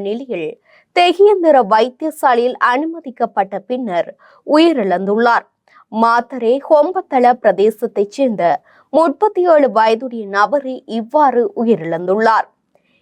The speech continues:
இதேவேளை, அம்பேபுச திருகோணமலை வீதியின் தலகிரி ஆகம பிரதேசத்தில் சீமேந்து ஏற்றிச் சென்ற லொரியின் பின்புறம் மோட்டார் சைக்கிள் மோதியதில் இருபத்தி இரண்டு வயதுடைய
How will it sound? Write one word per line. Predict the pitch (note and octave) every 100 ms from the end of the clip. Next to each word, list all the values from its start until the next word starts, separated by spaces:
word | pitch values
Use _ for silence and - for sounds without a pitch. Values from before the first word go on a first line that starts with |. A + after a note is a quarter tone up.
| _
இதேவேளை, | - E4+ F#4+ G4+ F#4 D4+ D#4 - C4
அம்பேபுச | C#4 D#4 F4 - C4 - B3+ B3+
திருகோணமலை | C4 C#4+ D#4 E4 C#4+ B3+ A#3 F3
வீதியின் | G3 A3+ A#3 E3 D3+ _ _ _ -
தலகிரி | E4 E4 G4 F4+ D4+ C4 B3
ஆகம | C4 C4 B3 -
பிரதேசத்தில் | F#3 G3+ C4+ - C#4+ F3 D#3 - _ - _ -
சீமேந்து | F4 E4 E4 E4 C#4 C#4+ - -
ஏற்றிச் | C4 - E4+ F4
சென்ற | C#4 C4 C4+ A3+
லொரியின் | A#3 A#3+ C4+ C#4+ A#3+
பின்புறம் | G#3 F#3+ G3 A3 D#3+ D3+ _ _ - - C4
மோட்டார் | D#4+ F4+ A4+ G4+ G4+
சைக்கிள் | E4 C#4 C#4+ C4 G#3+
மோதியதில் | A3+ A#3+ C#4+ B3 C4 - C4
இருபத்தி | E4 F4 F4 C#4 A#3+
இரண்டு | A#3 G#3 F3
வயதுடைய | F3+ G3 C4 C#4 F#3 E3+ D3